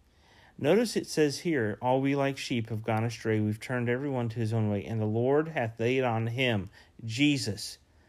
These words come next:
"the iniquity of us all." See, iniquity is a self-willed transgression. God convicts you, he cautions you,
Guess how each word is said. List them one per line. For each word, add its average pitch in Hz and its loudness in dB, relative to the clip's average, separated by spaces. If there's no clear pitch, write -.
"the 113 0
iniquity 139 0
of 117 0
us 113 -2
all." 104 -4
See, - -6
iniquity 131 -2
is 113 -2
a 113 -6
self-willed 123 0
transgression. 113 -2
God 113 0
convicts 120 -2
you, 185 -2
he 127 -6
cautions 170 -4
you, 185 -4